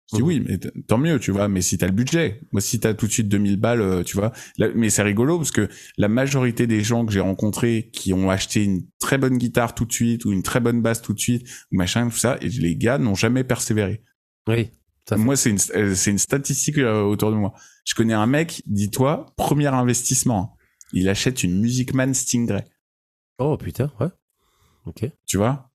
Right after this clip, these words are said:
Speaker 1: Totalement, euh, enfin, de, voilà, pour moi, c'était un truc de fou, tu vois.
Speaker 2: Mhm.
Speaker 1: Je, Music Man Stingray, il se prend un, donc en ampli, il s'était pris un Ampeg, un combo Ampeg, tu vois, assez
Speaker 2: Ok.
Speaker 1: gros.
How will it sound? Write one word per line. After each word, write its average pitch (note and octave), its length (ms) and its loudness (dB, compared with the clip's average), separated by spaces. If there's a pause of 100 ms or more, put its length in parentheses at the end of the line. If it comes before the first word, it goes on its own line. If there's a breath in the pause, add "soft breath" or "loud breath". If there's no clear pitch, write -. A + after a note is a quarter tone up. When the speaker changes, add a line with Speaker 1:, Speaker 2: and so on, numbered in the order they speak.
Speaker 1:
Totalement, C3+ 480 2
euh, G#2+ 260 2
enfin, E2 360 -2
de, D2+ 380 -4
voilà, G2 280 0
pour F2 240 -2
moi, A#2 160 2
c'était - 300 -4
un E2+ 100 -4
truc G#2+ 180 -6
de A#2+ 140 2
fou, C3 240 -2
tu A#2 140 -6
vois. G2+ 180 0
Speaker 2:
Mhm. E2+ 140 -2
Speaker 1:
Je, F#2+ 100 -2 (640 loud breath)
Music D3 260 0
Man C#3 200 2
Stingray, B2+ 760 -2
il G#2+ 140 0
se - 180 0
prend A2+ 260 0
un, F2 640 -2
donc F#2+ 380 -8
en F2 240 -4
ampli, A2 520 -4 (400 loud breath)
il G2+ 80 -12
s'était F#2 420 -4
pris - 400 -6
un F2 220 -2
Ampeg, G#2+ 480 0
un F#2+ 140 2
combo A2+ 380 2
Ampeg, A2+ 440 0
tu - 120 -4
vois, G#2 120 2
assez G2+ 240 0
Speaker 2:
Ok. F2+ 100 -2
Speaker 1:
gros. A#2 140 2